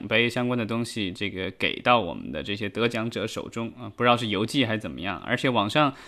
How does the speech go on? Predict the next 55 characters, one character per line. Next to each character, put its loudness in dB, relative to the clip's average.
以 0
此， -4
之 -2
前 2
也 4
有 4
人 0
说 0
过， 2
有 2
可 -4
能 -2
会 4
在 2
今 2
年， 2
可 0
能 0
下 8
半 4
年 4
或 0
什 -4
么 -2
时 -2
候， 0
某 -2
个 -2
时 -2
候 0
选 -4
个 4
时 -2
间 2
来 2
补 -4
办 8
一 0
次 -8
这 -6
样 -2
的 -6
典 -4
礼， -6
不 -6
知 2
道 4
这 -4
个 -4
是 -8
有 -6
没 -2
有 -2
可 -10
能。 -12